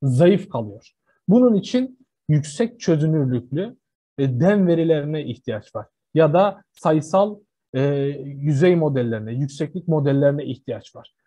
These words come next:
Burada da örnekte gördüğümüz üzere, e, bir metrelik, e, kontur eğrilerinden oluşan iha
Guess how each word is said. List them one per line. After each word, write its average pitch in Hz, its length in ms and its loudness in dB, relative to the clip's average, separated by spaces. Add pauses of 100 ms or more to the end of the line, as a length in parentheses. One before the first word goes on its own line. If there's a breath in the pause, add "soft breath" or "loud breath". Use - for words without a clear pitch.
(120)
Burada 220 360 4
da 214 140 4
örnekte 196 440 2
gördüğümüz 190 640 0
üzere, 151 460 -2 (800)
e, 147 300 -2
bir 202 120 0
metrelik, 185 580 -4 (360)
e, 147 180 -8
kontur 175 380 -4
eğrilerinden 165 500 -4
oluşan 180 560 -8 (400)
iha 175 560 -2